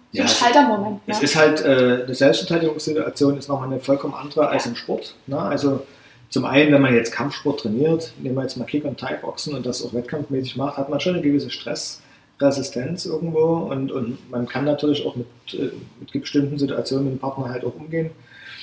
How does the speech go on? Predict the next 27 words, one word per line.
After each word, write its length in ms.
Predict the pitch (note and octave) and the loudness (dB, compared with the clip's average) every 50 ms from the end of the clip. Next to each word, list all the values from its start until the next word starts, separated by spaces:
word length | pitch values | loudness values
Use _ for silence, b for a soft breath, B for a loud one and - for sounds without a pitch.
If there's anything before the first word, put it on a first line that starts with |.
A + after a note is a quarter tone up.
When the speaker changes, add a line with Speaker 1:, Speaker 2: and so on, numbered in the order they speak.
| B B - | B B 0
Speaker 2:
Ähm, 420 | - D3 C#3+ C#3+ C#3+ C#3+ C#3+ D3 - - | 4 6 8 8 8 6 4 2 0 -2
aber 800 | C3+ C3 B2+ B2+ C#3+ C#3+ C#3+ C#3 C3+ C3+ C#3 C#3 C#3 C#3 - - - | -2 -2 2 6 8 8 8 8 8 6 6 6 2 0 -2 -4 -6
es 100 | - E3 | -4 -2
ist 140 | D#3+ - - | 0 2 2
halt 220 | F3 D#3+ - - | 2 2 2 2
trotzdem 280 | - D3 C#3+ - - - | 2 2 2 2 0 0
auch 40 | |
was 160 | C#3 D3 - - | 0 0 0 -2
anderes, 420 | - - C#3+ D3 E3 D#3+ - - | -4 -6 -2 0 0 0 0 0
weil 140 | C3+ C3+ C#3 | -2 0 0
es 160 | C3+ - - | -2 -2 -2
also 340 | C#3 C3+ C3 C3 C3+ C#3 C3+ | -2 -2 -2 -2 -4 -6 -6
ein 80 | C3+ | -6
geschützter 360 | C3+ C3 - C#3+ C#3 - - C3+ | -6 -4 -2 -2 0 0 0 -2
Rahmen 300 | - - A2+ A#2 - - - | -2 -2 -4 -4 -6 -8 -10
ist. 180 | A#2 - - | -10 -10 -10
Und 100 | - A#2 | -10 -12
in 80 | A#2+ B2 | -12 -10
der 100 | B2 B2 | -8 0
Selbstverteidigung 720 | C3 C#3 D3 D3 - G3 - D#3+ D#3+ D#3 D#3 D#3 D#3 C#3+ | 2 4 4 4 4 0 0 0 -2 -2 0 -2 -2 0
gibt's 240 | - - - - - | -2 -2 -2 -4 -4
keinen 320 | - C#3 C#3 C#3+ C#3 C#3 | -2 -2 -2 -2 -2 -4
geschützten 400 | - - - C#3 B2 - - - | -6 -6 -6 -6 -6 -8 -10 -12
Rahmen, 400 | A2+ - A2+ A#2+ C#3 D#3+ E3 E3 | -12 -10 -10 -8 -8 -6 -6 -4
da 80 | D3+ C#3 | -4 -4
gibt's 280 | C#3 C#3+ C#3+ - - | -4 -4 -4 -6 -8
einen, 180 | C#3 C3 B2+ B2 | -8 -8 -10 -12